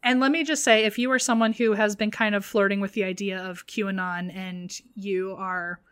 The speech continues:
here, I don't know, it's, it, if you're listening and you might be part of QAnon and maybe you're kind of being rattled, let me just say this really quickly. No theory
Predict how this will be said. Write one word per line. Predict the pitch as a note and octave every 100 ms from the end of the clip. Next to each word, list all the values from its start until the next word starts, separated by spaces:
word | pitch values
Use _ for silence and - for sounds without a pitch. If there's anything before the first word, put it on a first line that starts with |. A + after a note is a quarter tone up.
| _ _ _ _
here, | - - A3 G3+ G3 F#3+ - _ -
I | A#3
don't | A3
know, | F#3+
it's, | A#3 - -
it, | B3 A#3 G#3+ - _
if | D4+ D#4
you're | E4 D4+
listening | C4 B3 A3+ G#3+
and | G#3 G#3
you | G#3+
might | G#3 G#3 G#3
be | G#3+
part | G#3 G#3 G3
of |
QAnon | - G#3 G3 F3+ F3+
and | F#3 F#3 - - E3
maybe | G3+ G#3+ G#3+
you're | G#3 G3+
kind | - G#3+ G3
of | F#3+
being | G#3 G3 F#3+ F#3+ F#3+ _ _ -
rattled, | G#3+ F#3 F3 D#3 - - _ -
let | A#3
me | D4+
just | D#4+ E4+
say | C#4 A3
this | G#3 F#3+
really | F#3 F3
quickly. | E3+ D#3 D#3+ - - - - G3
No | G#3 B3+ F4 F4+
theory | C#4 - C4 A#3+ G3 E3+ F#3